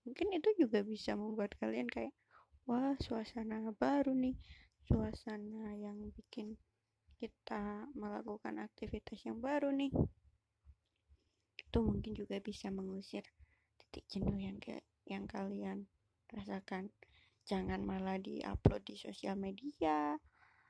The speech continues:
Tahu nggak sih, kalau kalian upload di sosial media, orang-orang itu sebenarnya nggak, nggak akan berempati ke kalian. Orang-orang yang nyaksiin,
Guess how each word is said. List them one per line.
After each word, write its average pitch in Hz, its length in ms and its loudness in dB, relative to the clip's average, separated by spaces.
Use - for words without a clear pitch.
Tahu 240 240 -2
nggak 202 160 -2
sih, 214 240 -6
kalau 202 240 -4
kalian 202 320 -6
upload 208 240 -2
di 214 120 -10
sosial 202 440 -6
media, 196 560 -4
orang-orang 202 480 2
itu 254 80 -4
sebenarnya 202 640 0
nggak, - 180 -6
nggak 208 240 -2
akan 202 160 -2
berempati 202 480 -2
ke 226 240 -8
kalian. 226 400 -6
Orang-orang 208 640 -2
yang 196 320 0
nyaksiin, - 560 -6